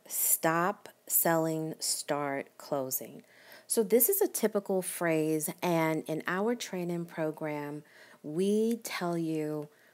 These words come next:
not only to stop selling, because you, you are never,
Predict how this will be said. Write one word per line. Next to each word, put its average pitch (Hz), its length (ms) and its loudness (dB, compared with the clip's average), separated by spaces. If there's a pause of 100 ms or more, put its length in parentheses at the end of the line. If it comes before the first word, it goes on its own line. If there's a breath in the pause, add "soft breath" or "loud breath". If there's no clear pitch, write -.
(1040 soft breath)
not 202 360 4
only 240 560 4 (420)
to 190 160 0
stop - 560 2
selling, 180 680 -2 (760)
because 185 460 0
you, 196 160 0 (340)
you 220 200 6
are 202 80 4
never, 202 800 2